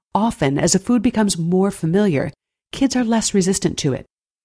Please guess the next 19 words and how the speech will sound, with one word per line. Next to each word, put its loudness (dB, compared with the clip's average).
And 2
it -2
also 2
helps -8
to -8
introduce -2
them -2
to -10
a -4
wide -2
variety 0
of -2
foods -2
and -2
flavors 0
from -2
an 0
early 2
age. -4